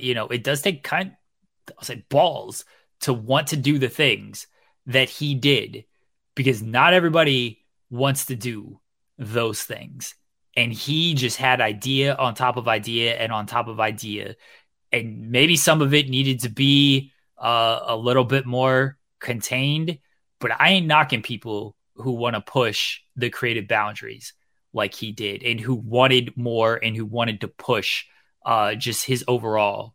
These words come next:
creativeness, because he had the platform to do it. And I think he did everything he could to get, to get that creativity out there.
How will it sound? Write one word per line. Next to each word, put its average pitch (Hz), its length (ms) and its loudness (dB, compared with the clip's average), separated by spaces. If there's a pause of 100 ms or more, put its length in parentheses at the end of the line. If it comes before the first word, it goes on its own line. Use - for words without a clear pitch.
creativeness, 107 960 -6
because 104 320 -8
he 123 80 -8
had 127 100 2
the 127 60 -4
platform 139 440 4
to 123 60 2
do 117 240 4
it. 107 200 0 (580)
And 117 120 6
I 110 100 2
think 110 160 -2
he 117 100 -6
did 120 260 4
everything 110 360 0
he 107 120 -8
could 104 480 -2
to 110 100 -8
get, 104 300 -2 (640)
to - 100 -8
get 107 200 -4
that 104 160 2
creativity 101 640 -6
out 107 180 -10
there. - 240 -20